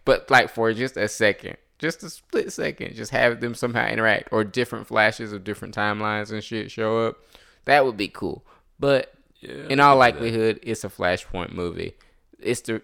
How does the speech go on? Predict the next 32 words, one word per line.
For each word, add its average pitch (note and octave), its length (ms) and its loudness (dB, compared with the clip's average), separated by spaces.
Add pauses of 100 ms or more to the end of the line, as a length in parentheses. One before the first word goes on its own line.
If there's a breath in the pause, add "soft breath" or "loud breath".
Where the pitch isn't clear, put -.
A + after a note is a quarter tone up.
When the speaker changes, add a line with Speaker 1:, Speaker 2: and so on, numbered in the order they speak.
Speaker 1:
it's C#3 180 -2
the B2 140 -4
reset C#3+ 500 0
button A2 360 0
of F2+ 280 -10
the F#2+ 100 -18
D G2 200 -4
C G2+ 160 -12
universe. F2+ 600 -6 (520)
But A#2 340 0
the A2 80 -12
trick - 320 -2
is A2+ 300 -2
they G#2 100 -2
gotta G2+ 240 0
do G2+ 320 -4
it - 160 -4 (180)
in G2+ 140 -6
the F#2 80 -10
softest A2 520 0
way G2 140 -4
possible F#2 540 -4
and A#2 260 0
the G#2 80 4
hardest F2 380 0
way E2+ 140 -6
possible E2+ 420 -6
at E2 100 -10
the E2+ 100 -10
same F#2 280 -2
time. F2 360 -4
Speaker 2:
<laughs> - 40 -18